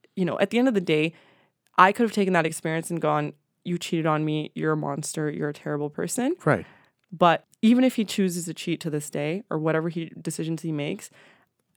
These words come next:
Speaker 1: there is an underlying insecurity with that. And that is a mental health issue.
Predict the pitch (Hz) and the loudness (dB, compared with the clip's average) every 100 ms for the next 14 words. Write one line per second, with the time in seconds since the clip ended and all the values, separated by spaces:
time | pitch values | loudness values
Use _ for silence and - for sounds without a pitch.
0 | - 165 180 175 180 - 175 165 160 156 | -10 4 6 6 2 0 0 2 0 -2
1 | - 151 - - 151 - - - - - | -4 -8 -10 -12 -10 -10 -12 -10 -6 -6
2 | - - 180 170 175 165 - 170 160 151 | -6 -2 4 6 6 6 -2 -4 -4 -4
3 | 156 165 160 175 165 - - | -6 -10 -10 -10 -12 -10 -10